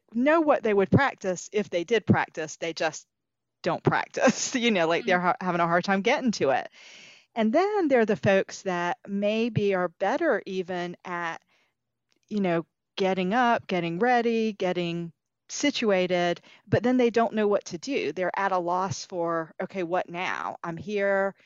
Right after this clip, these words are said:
Speaker 1: you know, uh, I could do a hip circle. Uh, what do I do?" You know, that are kind of paralyzed by the,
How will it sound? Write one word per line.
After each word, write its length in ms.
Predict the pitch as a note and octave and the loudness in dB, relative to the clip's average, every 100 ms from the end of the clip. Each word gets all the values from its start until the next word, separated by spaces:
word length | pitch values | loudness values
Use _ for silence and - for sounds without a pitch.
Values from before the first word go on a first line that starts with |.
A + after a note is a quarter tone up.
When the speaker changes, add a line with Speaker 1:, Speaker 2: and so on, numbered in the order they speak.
| _ _ _ _ | _ _ _ _
Speaker 1:
you 180 | - F#3+ | -8 -4
know, 400 | E3+ D#3 D3+ D3 _ _ E3 | -2 -2 -2 -4 _ _ -8
uh, 360 | D#3 D#3 D#3 | -6 -4 -6
I 20 | D#3+ | -8
could 140 | D#3+ | -8
do 120 | F#3 | -4
a 40 | F#3 | -2
hip 220 | A3+ - | -4 -4
circle. 540 | - - - - - - | -4 -4 -4 -6 -6 -8
Uh, 300 | F3 E3 D#3+ | -6 -4 -2
what 160 | E3 F#3 | 0 0
do 100 | G#3 | 2
I 120 | G#3 | 0
do?" 120 | G3 B3 F2 F3+ | -2 -4 -4 -4
You 80 | F#3 | -4
know, 120 | E3+ | -2
that 140 | F3+ | 0
are 60 | F3 | -2
kind 200 | - F#3+ | -2 -2
of 60 | E3 | 2
paralyzed 640 | G#3+ G3+ G3 F3+ E3+ E3 | 2 2 0 0 -2 -4
by 260 | F3 E3 E3 | -6 -6 -6
the, 300 | D#3 D#3 | -4 -4